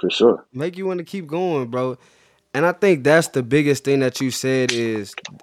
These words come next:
Speaker 2: impacting, the impact that you have in people's lives, the service that you're being able to provide people. And now, since you've created an app, you know what I'm saying, you don't have to be the one to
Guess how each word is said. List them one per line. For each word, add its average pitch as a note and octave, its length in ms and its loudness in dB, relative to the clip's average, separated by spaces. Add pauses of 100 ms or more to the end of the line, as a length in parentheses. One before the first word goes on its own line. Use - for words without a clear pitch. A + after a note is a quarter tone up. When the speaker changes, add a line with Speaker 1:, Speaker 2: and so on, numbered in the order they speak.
(260)
Speaker 2:
impacting, A#2+ 840 2
the G#2+ 120 -8 (100)
impact D3 460 4
that B2+ 180 -2
you C3 80 -4
have A#2+ 300 -2
in A2+ 140 -6
people's A#2 420 -4
lives, A2+ 500 -2 (400)
the A2+ 160 -4
service C#3 840 4 (340)
that B2+ 260 0
you're C3+ 180 2
being C3 280 0
able B2+ 200 -2
to - 100 -12
provide B2 580 2
people. A2+ 440 -4 (400)
And B2+ 200 0
now, F3+ 400 4
since D#3 220 -2
you've F3 160 -2
created D#3+ 400 2
an - 100 -4
app, F3+ 320 2 (500)
you D3 140 2
know E3 80 4
what D#3+ 60 4
I'm D3+ 60 0
saying, D#3+ 420 -2 (360)
you D#3 180 0
don't A#3 180 4
have F#3 220 2
to F3 80 -2
be E3+ 180 -2
the E3+ 120 -2
one F3+ 380 0
to F#3 560 -4